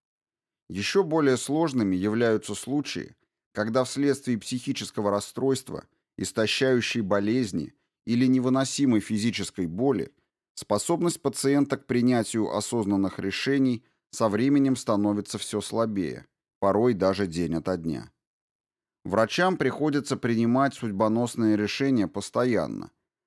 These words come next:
однако их пациенты тоже порой вынуждены этим заниматься. Именно пациенты, а не врачи, должны решать, прерывать ли беременность, отказываться ли от лечения по религиозным соображениям,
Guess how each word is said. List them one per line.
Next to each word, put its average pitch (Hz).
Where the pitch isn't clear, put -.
однако 107
их 107
пациенты 131
тоже 135
порой 107
вынуждены 101
этим 90
заниматься. 92
Именно 127
пациенты, 131
а 92
не 92
врачи, 98
должны 123
решать, 143
прерывать 127
ли 151
беременность, 107
отказываться 143
ли 123
от 113
лечения 120
по 110
религиозным 107
соображениям, 85